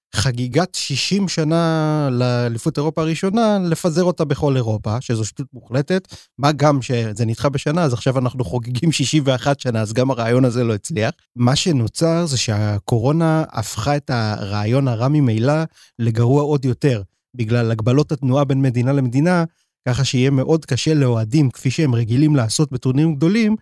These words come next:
לנסוע ממקום למקום באופן חופשי. כי לכל מדינה יש את ההגבלות והתקנות שלה. למשל, דנמרק תשחק מול רוסיה ב-, בבית שתיים, משחק שיתקיים בקופנהגן,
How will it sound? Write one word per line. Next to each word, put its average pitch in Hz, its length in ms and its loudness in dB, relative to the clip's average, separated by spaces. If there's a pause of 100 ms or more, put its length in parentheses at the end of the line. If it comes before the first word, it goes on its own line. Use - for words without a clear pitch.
(140)
לנסוע 131 520 2
ממקום 147 440 2
למקום 135 400 0
באופן 123 320 0
חופשי. 113 380 -2 (400)
כי - 60 -4
לכל 117 280 2
מדינה 143 500 2
יש 139 140 -2
את 127 160 -4
ההגבלות 117 1080 -2
והתקנות 123 500 -2
שלה. 113 240 -2 (340)
למשל, 123 520 2 (280)
דנמרק 147 440 0
תשחק - 440 -4
מול 135 160 2
רוסיה 131 440 2
ב-, 107 640 0
בבית 117 340 0
שתיים, 107 460 -4
משחק 127 320 -4
שיתקיים 123 440 0
בקופנהגן, 113 720 -2